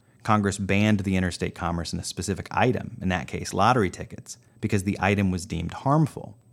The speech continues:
In the Child Labor Act, though, Congress doesn't regulate any particular item because that item is harmful. It doesn't ban interstate commerce in cotton shirts, for example. It bans only those cotton shirts made in cotton factories that employ children.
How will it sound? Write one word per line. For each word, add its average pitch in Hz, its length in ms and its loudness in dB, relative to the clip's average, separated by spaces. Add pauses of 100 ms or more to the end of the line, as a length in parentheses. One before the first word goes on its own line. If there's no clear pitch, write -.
(160)
In 107 100 4
the 101 80 4
Child 117 320 6
Labor 131 380 6
Act, 90 400 -6
though, 87 280 -2
Congress 98 420 0
doesn't 98 300 0
regulate 92 400 0
any 95 160 0
particular - 600 -8
item 104 360 2
because 85 280 -4
that - 180 -2
item 120 340 0
is - 120 -10
harmful. 90 500 -10 (300)
It 107 80 4
doesn't 101 200 2
ban 95 280 4
interstate 87 460 -2
commerce 90 420 -2
in 85 80 -6
cotton 85 300 -6
shirts, 113 360 -2
for - 140 -6
example. 110 560 -2 (340)
It 107 140 0
bans 110 300 4
only 123 320 6
those 104 200 4
cotton 95 300 0
shirts 92 320 -2
made 95 240 2
in 90 100 -4
cotton 90 300 -6
factories 120 560 0
that 87 100 -4
employ 90 320 -6
children. - 540 -2